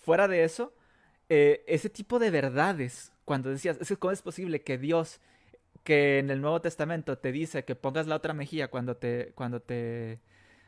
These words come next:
cuando te den una bofetada, te diga, eh, que mates a alguien por, o que m-, apedrees a una mujer por no ser virgen, por ejemplo,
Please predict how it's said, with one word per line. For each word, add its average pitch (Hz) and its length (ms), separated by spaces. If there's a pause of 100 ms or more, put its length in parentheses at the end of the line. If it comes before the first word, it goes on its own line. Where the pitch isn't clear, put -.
cuando 135 220
te 139 80
den 147 120
una 160 120
bofetada, 139 680 (680)
te 156 120
diga, 147 540
eh, 127 480
que 120 280
mates 139 400
a 151 140
alguien 143 400
por, 123 460
o 123 180
que 131 100
m-, 127 240 (220)
apedrees 135 480
a 160 60
una 156 140
mujer 151 460
por 135 180
no 135 120
ser 131 200
virgen, 151 360
por 120 120
ejemplo, 147 420